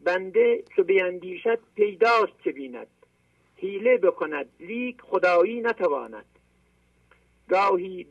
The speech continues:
دو چنان آید، گاهی دو چنان آید کو راست نهاد است،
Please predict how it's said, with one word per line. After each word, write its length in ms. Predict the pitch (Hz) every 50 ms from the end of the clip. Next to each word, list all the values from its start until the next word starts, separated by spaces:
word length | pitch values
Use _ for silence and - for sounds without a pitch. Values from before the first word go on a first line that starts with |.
| -
دو 100 | - 202
چنان 440 | 196 - - 196 196 220 233 220 208
آید، 440 | - 180 180 180 180 190 190 185 185 - _ _ _ _ _ _ _ _ _ _ _ _ _ _ _ _ _ _ _ _ _ _ _ _ _ _ _ _ _ _ _ _ _ _ _ _ _ _ _ _ _ _ _ - 139
گاهی 460 | 185 202 208 208 202 190 196 196 196
دو 140 | 160 214 220
چنان 400 | - - 202 196 214 214 208 214
آید 440 | - 185 190 185 196 196 208 208 208 - _
کو 160 | - 196 196
راست 420 | 190 190 196 208 214 220 - - 160
نهاد 360 | 147 131 135 123 120 113 -
است، 160 | - - _